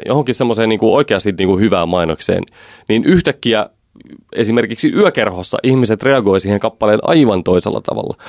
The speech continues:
Mulla tulee mieleen, vitsi kun mä en muista sitä mainosta, mutta Jenny Wilsonin Hardships-albumilta yksi kappale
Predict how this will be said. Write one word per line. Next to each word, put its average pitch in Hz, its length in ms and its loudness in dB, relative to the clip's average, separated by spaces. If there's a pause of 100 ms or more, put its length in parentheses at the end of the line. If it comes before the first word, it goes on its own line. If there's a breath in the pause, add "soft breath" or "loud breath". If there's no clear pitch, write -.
(340 loud breath)
Mulla 110 140 0
tulee 127 220 2
mieleen, 131 320 2
vitsi 156 180 -2
kun 131 80 2
mä 131 80 2
en 123 60 0
muista 117 200 -6
sitä - 100 -4
mainosta, 110 360 0
mutta 101 160 -2
Jenny 123 560 2
Wilsonin 101 600 0
Hardships-albumilta 87 1300 -2 (760)
yksi - 300 -4
kappale 95 540 -2